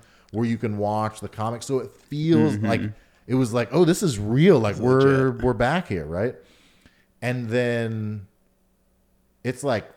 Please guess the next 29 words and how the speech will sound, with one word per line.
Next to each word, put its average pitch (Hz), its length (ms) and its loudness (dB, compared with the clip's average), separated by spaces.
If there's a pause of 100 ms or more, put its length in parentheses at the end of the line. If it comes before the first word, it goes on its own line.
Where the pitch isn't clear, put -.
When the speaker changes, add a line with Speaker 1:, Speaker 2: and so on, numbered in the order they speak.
(180)
Speaker 1:
I 143 120 -4
don't 127 80 -2
know, 101 100 -2
fifteen 135 540 -6
minutes 113 280 -6
before 101 540 -4
the 87 100 -8
show's 92 320 -6
about 80 240 -8
to 80 60 -14
start, 78 360 -6
and 80 140 -10
we're 87 120 -4
all 85 120 -4
back 80 320 -6
there 82 180 -4
and, 78 160 -10
and, 82 380 -10
and 82 200 -10
going 85 240 -8
through - 200 -14
the - 20 -8
nerves. 82 240 -10 (260)
And 131 380 -6
also, 127 460 0
I'm 127 180 -4
an 85 180 -10 (440)
idiot, 85 400 -12 (520)
but 104 220 -2